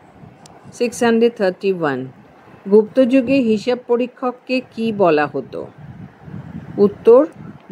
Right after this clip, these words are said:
বলভটক, বলভটক।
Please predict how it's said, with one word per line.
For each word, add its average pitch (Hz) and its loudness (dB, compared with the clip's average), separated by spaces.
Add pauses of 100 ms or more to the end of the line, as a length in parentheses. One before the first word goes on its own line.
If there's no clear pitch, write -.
বলভটক, 196 0 (1900)
বলভটক। 180 0